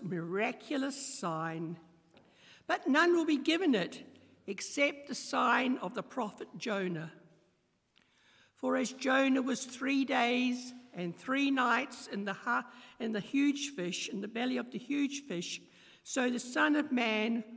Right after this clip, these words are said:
will be three days and three nights in the heart of the earth. The men of Nineveh will stand up at the judgment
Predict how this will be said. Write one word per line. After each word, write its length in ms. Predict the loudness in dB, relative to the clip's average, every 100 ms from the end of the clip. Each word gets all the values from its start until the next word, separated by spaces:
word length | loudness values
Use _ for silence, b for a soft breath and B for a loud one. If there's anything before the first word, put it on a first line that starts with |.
| -8
will 100 | -4
be 140 | -2
three 340 | -2 0 2 4
days 540 | 4 2 2 0 -2
and 160 | -6 -6
three 300 | -4 0 2
nights 600 | 2 0 -4 -6 -10 -12 _ b b b
in 140 | -6 -6
the 80 | -4
heart 400 | -2 -2 -2 -6
of 100 | -6
the 200 | -4 -4
earth. 380 | -6 -10 -20 -20 _ _ _ _ _ _ b b b b b b b
The 80 | 0
men 260 | 4 4
of 100 | 4
Nineveh 600 | 4 6 4 4 2 0
will 120 | -2 -2
stand 360 | 2 4 6
up 200 | 6 4
at 100 | 0
the 80 | -6
judgment 640 | 0 0 0 -4 -6 -6